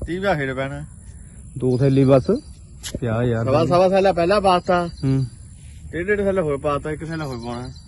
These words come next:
Speaker 2: ਚੱਲ, ਪੰਜ ਸੱਤ ਥੈਲੇ ਤਾਂ ਡਾਏ ਦੇ ਚਾਹੀਦੇ ਆ, ਤਾਂ ਹੀ ਕੋਈ ਕਰੂ।
Speaker 1: ਤਿੰਨ ਤਿੰਨ ਥੈਲੇ ਟਾਏ ਦੇ ਪਹਿਲਾਂ ਪਾ ਦੇਣੇ, ਵਿੱਚ ਦੇ ਪਹਿਲਾਂ।
Speaker 2: ਹੂੰ।
Speaker 1: ਉਹਦਾ ਫੇਰ ਪਾ ਦੇਣਾ।
Speaker 2: ਚੱਲ।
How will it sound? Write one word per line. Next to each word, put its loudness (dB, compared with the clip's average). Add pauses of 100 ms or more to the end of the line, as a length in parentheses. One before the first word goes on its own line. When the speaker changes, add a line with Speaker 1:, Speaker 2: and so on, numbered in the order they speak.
(540)
Speaker 2:
ਚੱਲ, -4 (760)
ਪੰਜ 0
ਸੱਤ 0
ਥੈਲੇ 4
ਤਾਂ 6
ਡਾਏ 6
ਦੇ 6
ਚਾਹੀਦੇ 6
ਆ, 8
ਤਾਂ 6
ਹੀ 6
ਕੋਈ 4
ਕਰੂ। 6 (240)
Speaker 1:
ਤਿੰਨ -4
ਤਿੰਨ -4
ਥੈਲੇ 2
ਟਾਏ 2
ਦੇ 2
ਪਹਿਲਾਂ 2
ਪਾ 2
ਦੇਣੇ, 2
ਵਿੱਚ -2
ਦੇ 0
ਪਹਿਲਾਂ। 0 (120)
Speaker 2:
ਹੂੰ। 0
Speaker 1:
ਉਹਦਾ -4
ਫੇਰ 0
ਪਾ 0
ਦੇਣਾ। -4 (2250)
Speaker 2:
ਚੱਲ। 0